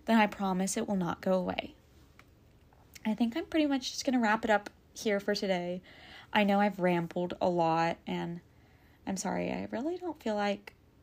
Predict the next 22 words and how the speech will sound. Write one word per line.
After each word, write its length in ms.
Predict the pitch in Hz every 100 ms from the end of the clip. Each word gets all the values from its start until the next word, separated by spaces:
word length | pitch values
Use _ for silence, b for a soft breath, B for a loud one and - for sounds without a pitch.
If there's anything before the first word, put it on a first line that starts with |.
| - - -
I 100 | 208
did 280 | 226 233
that 220 | 214 202 -
<laughs> 60 |
great 180 | 359 381
of 100 | 370
a 80 | 359
job 440 | - 269 254 262
explaining 680 | 269 - - 226 214 220 226
this, 500 | 233 226 226 233 - - B B B B B _ -
but 300 | - 202 190 - _ _ _ -
if 100 | 262
you 100 | 392
thought 220 | - 285
I 120 | 277 285
did, 280 | 247 233
then 140 | 240 247
please 240 | 285 269
let 160 | 285 269
me 100 | 269
know, 360 | 254 208 214 220
'cause 340 | 226 202 -